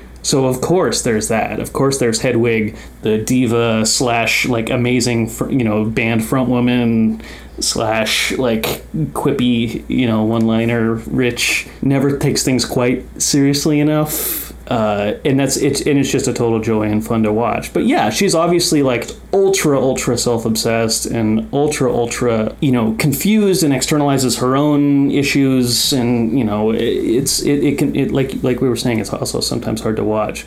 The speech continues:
So, I mean, sure, I, I love her as a flawed person too, but I think that by the end you see that a lot of that was a shell that the real person can finally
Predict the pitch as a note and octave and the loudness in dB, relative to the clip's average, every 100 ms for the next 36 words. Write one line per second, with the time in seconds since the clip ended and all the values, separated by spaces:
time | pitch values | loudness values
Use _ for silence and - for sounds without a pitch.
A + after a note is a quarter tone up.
0 | - - - G2 G3 - C3+ F#3 F#3 G3+ | -12 -2 2 2 2 0 0 0 2 2
1 | G3+ - A3 A#2 C#3 C#3+ C#3+ D3+ D3+ D3 | 2 2 2 2 2 2 2 2 2 2
2 | C3+ B2+ A#2 - C#3 B2+ B2 A2+ B2+ A#2 | 2 2 -2 -2 -2 0 0 0 -2 0
3 | B2 A#2 A2 - - - - - - D#3+ | 0 2 0 -6 -16 -20 -20 -10 -4 0
4 | B2 G#2+ A2 B2 A2+ A2+ A2 - C#3 C#3 | 2 0 -2 0 0 0 -2 0 0 -2
5 | B2+ A#2+ A2+ A2 - - - A2+ C#3+ C#3+ | -2 0 0 0 -2 -14 -16 -2 0 2
6 | C3 B2+ C#3 D3+ D3 B2+ B2+ A2+ - - | 4 4 2 2 2 2 2 2 0 2
7 | F#3 D#3 C3+ B2+ A#2 A#2 A2 B2 A#2+ A#2+ | 2 2 4 2 2 0 0 0 2 2
8 | A#2+ A2+ A2+ A2+ G#2+ G#2+ - E3 D3 A#2 | 0 0 0 0 0 -2 0 0 2 2
9 | G#2+ A2+ - - - - - A2+ A#2+ A2+ | 0 -2 -6 -16 -20 -10 -6 -2 0 2
10 | B2 A2+ A2 - D3+ - A2 A2 G#2 G#2+ | 2 0 0 0 0 0 0 2 0 -4
11 | - - - - B2 A2 A#2+ A#2+ A2+ G2+ | -12 -20 -12 -2 -2 0 0 0 0 -2
12 | G#2 | -4